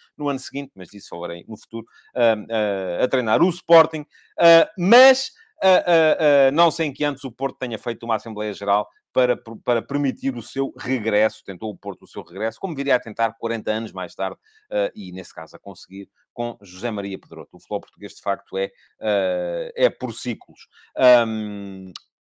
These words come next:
está lá a história, para quem quiser ler. Ontem saiu também mais um episódio do F oitenta e também podem lê-lo aqui, ah, uma cromobiografia. A de ontem foi sobre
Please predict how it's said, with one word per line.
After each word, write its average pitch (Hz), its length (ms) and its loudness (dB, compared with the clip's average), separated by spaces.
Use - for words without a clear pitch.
está 208 160 6
lá 180 140 10
a - 20 8
história, 165 400 4
para 151 120 -8
quem 143 140 -6
quiser 135 260 0
ler. 156 280 0
Ontem 196 300 4
saiu 185 200 -2
também 165 220 2
mais 165 280 2
um 170 60 0
episódio 156 460 0
do 147 140 -2
F 143 160 -2
oitenta 131 320 -8
e 135 40 -14
também 143 220 -6
podem 147 300 0
lê-lo 139 320 -2
aqui, 135 440 -2
ah, 127 440 4
uma 147 240 2
cromobiografia. 139 1040 0
A - 20 4
de 139 160 -2
ontem 139 220 -2
foi 143 180 -6
sobre 123 400 -4